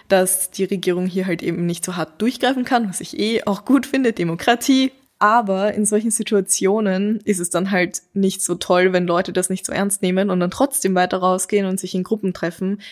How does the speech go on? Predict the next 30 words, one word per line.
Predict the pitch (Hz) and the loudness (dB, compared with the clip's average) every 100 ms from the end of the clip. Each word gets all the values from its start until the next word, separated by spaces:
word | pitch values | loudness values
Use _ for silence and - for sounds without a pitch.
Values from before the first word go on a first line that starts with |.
| - | -8
Es | 185 - | 0 4
sorgt | 196 202 | 4 2
natürlich | 185 202 190 - | 0 2 2 2
dafür, | 170 170 180 | 2 2 0
dass | 175 - | 0 0
der | 180 170 | -2 0
Virus | 180 175 - - - | -2 -2 -6 -8 -4
niemals | 196 185 175 - | 0 2 0 0
ganz | 170 170 | -4 -2
eingedämmt | - 202 214 190 185 185 | 0 2 2 2 0 0
werden | 185 190 | -2 -2
kann. | - 190 214 - - - | -4 -4 -4 -8 -20 -10
Also | - 190 | -2 0
ich | 190 - | 0 0
sehe | 220 208 214 220 | 4 4 4 2
halt | 180 175 | 0 -2
hier | - - 233 233 | -6 0 2 2
bei | 208 | 2
uns | 196 208 226 | 4 2 2
tatsächlich | - 175 185 196 190 - | -2 0 -2 -2 -4 -4
eher | 196 190 196 196 196 208 _ _ _ _ _ _ _ _ _ - | -2 0 2 0 -2 -6 _ _ _ _ _ _ _ _ _ 0
die | 202 | 0
Situation | 202 196 196 185 185 185 190 | 2 2 2 2 2 4 2
so | 190 175 180 185 180 | 0 0 2 0 -2
wie | 175 175 175 180 - - _ _ _ | -6 -4 -2 -4 -10 -20 _ _ _
wir, | - 185 196 190 185 180 - _ - | -8 0 4 6 4 2 -4 _ -6
wir | 185 180 175 | 0 2 2
flatten | - - 190 185 - 277 | -4 0 2 2 2 0
the | 277 | 0
curve. | - 190 220 339 | 2 4 2 0